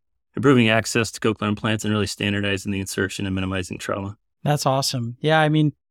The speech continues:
Speaker 2: I think what you guys are doing is really definitely needed 'cause, uh, you know, having done these with actually Doctor Sami, Ravi Sami, you know, an ol-, old Iowa alum,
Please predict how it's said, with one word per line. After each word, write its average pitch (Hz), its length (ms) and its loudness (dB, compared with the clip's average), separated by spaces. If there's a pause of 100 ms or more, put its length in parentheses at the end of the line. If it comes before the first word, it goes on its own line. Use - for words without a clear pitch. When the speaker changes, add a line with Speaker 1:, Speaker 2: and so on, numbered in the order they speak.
(140)
Speaker 2:
I 160 80 0
think 196 300 0
what 175 200 0
you 180 60 -4
guys 165 220 4
are 160 40 0
doing 160 360 2
is 131 180 -2
really 151 560 0
definitely 180 320 4
needed 135 400 2
'cause, 139 360 -2
uh, 131 260 0
you 143 100 -2
know, 135 260 -4
having 151 300 -2
done 143 220 2
these 135 200 -2
with 135 160 -6 (320)
actually 160 280 2
Doctor 151 260 2
Sami, 151 500 4
Ravi 131 300 2
Sami, 135 320 -2
you 143 240 -6
know, 135 60 -2
an 135 180 -6
ol-, 139 300 -4
old 165 180 2
Iowa 143 360 4
alum, 139 300 2